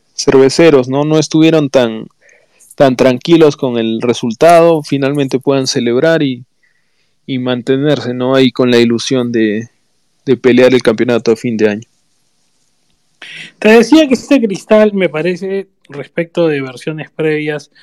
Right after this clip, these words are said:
Speaker 2: de, de estas, de, de esta última década, de este Cristal que se acostumbró a campeonar en los años pares,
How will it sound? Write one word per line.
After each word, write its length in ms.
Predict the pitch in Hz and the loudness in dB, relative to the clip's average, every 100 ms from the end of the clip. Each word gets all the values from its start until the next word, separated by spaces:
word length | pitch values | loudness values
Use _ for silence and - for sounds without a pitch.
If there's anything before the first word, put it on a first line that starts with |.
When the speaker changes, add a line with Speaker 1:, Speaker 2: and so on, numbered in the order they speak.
| _ _ _ | _ _ _
Speaker 2:
de, 500 | 139 120 113 104 _ | -10 -10 -12 -18 _
de 400 | - 123 113 123 | -20 -20 -14 -8
estas, 360 | 139 - 131 226 | -8 -6 -6 -2
de, 200 | 139 113 - | -2 -4 -14
de 100 | - | -16
esta 640 | - _ _ - 104 120 | -16 _ _ -8 -6 -2
última 380 | 147 139 117 127 | -2 -2 -4 2
década, 640 | 170 185 180 135 123 117 | 4 4 2 -4 -10 -10
de 140 | 120 123 | -14 -14
este 220 | - 135 | -12 -14
Cristal 380 | 131 120 143 131 | -14 -12 -8 -8
que 100 | 131 | -8
se 80 | |
acostumbró 520 | 120 123 - 127 135 135 | -14 -16 -14 -12 -8 -8
a 40 | |
campeonar 420 | 131 123 120 131 | -10 -18 -20 -18
en 100 | 135 | -18
los 120 | 113 | -18
años 240 | 143 127 113 - | -20 -20 -20 -10
pares, 600 | 170 170 165 143 131 | -8 -6 -6 -10 -12